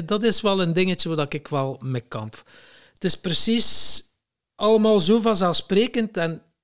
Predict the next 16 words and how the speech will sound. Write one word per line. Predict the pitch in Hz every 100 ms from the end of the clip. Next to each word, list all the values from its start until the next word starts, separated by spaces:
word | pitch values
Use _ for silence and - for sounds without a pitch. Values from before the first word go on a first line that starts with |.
| _
wanneer | 185 208 220 220
heb | 196
ik | 165 -
voldoening | - 170 135 196 254 247 196
van | 202 208
iets? | 240 - - - - -
Vind | - 247
ik | 226 196
een | 180
hele | 233 196
moeilijke, | 160 254 220 147
eh, | 131 131 127 131
voor | 127 180 165
mezelf | 156 139 175 196 -
uitmaken | 202 214 214 202 202
van | 160 151